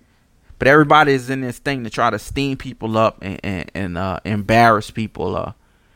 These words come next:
and, and just not teaching growth to people. Racism, there's no growth. If you were racist ten years ago, to me,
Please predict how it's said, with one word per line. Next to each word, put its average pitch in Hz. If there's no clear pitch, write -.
and, 92
and 110
just 123
not 120
teaching 98
growth 123
to -
people. -
Racism, 175
there's 139
no 156
growth. 123
If -
you 113
were 95
racist 127
ten 156
years 190
ago, 214
to 110
me, 175